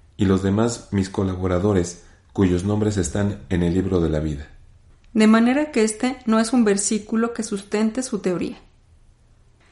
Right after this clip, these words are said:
Speaker 2: De manera que el Señor Jesús vendrá por segunda vez y establecerá su reino en la tierra, que es el lugar que Dios ha destinado para que el hombre habite. En el libro de Lucas, capítulo diecinueve, versículo doce,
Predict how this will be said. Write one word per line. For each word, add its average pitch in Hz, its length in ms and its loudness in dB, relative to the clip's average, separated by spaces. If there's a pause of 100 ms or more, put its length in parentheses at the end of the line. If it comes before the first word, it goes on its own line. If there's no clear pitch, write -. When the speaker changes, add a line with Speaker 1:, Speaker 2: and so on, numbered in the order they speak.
(300)
Speaker 2:
De 208 100 4
manera 226 400 2
que 277 80 0
el 202 80 4
Señor 190 340 0
Jesús 214 560 -4
vendrá 214 460 2
por 285 140 0
segunda 202 460 2
vez 196 340 -4 (180)
y 214 140 2
establecerá 214 640 2
su 285 160 0
reino 214 340 2
en 208 60 2
la 180 160 -2
tierra, 151 260 -6 (720)
que 202 140 2
es 196 120 -2
el 240 80 2
lugar 214 300 2
que 220 140 -2
Dios 208 420 -2
ha 208 120 0
destinado 214 600 0
para 180 300 0
que 185 100 -2
el 180 80 2
hombre 190 320 0
habite. 190 360 -4 (640)
En 214 160 4
el 214 80 6
libro 247 220 2
de 285 120 4
Lucas, 202 360 2
capítulo 202 480 0
diecinueve, 185 560 0
versículo 185 560 0
doce, 202 380 -2